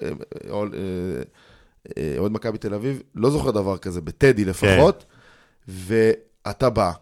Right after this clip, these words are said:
Speaker 1: עם כל האנרגיות, עם כל ההכנה, והקרנקה והשמרנקה וכל השיט הזה, והקהל מאחוריך,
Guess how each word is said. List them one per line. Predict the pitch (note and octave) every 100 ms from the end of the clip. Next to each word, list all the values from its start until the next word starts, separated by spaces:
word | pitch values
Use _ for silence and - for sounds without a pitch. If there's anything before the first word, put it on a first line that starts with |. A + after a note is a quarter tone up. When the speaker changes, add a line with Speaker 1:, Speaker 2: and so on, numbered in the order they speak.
| _
Speaker 1:
עם | F2+
כל | F2+ D#3+ G3+
האנרגיות, | F#3 D3 A2+ G#2+
עם | G2
כל | - C3+ G3
ההכנה, | G3+ D3 D3 A#2+ G2 F#2+
והקרנקה | D3 D3+ C#3+ F3 E3 D3
והשמרנקה | C3+ - C#3 C#3 E3 - D3 A#2+
וכל | A#2+ D3+ D3+
השיט | C3 A2+ G#2+ F#2 D#2+ - - D#3+ C#3
הזה, | A2+ G#2 A2 - _ _ _ _ _
והקהל | G2+ D#3 D#3+ D3+ C#3+
מאחוריך, | B2 G#2+ F2+ F#2